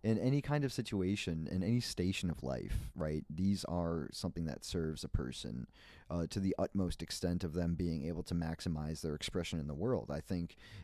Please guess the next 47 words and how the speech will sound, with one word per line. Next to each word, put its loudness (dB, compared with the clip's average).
in 2
a 8
way, 8
like, 2
ultimately, 0
you 0
can 0
feel 0
like 2
it's -4
all 0
right 2
to -10
go 0
diehard 0
hedonist, -4
but, -4
like, -4
you're -2
falling -2
off -4
the -6
way -2
by -6
forgetting 2
that, 0
like, -2
there's 6
a 0
time 6
for 4
this 2
and 0
a 0
time 2
for -2
that, 2
but, -2
like, 2
ultimately, 0
you 6
know, 8
we 4
do 4
have 2
this, -2
like, -2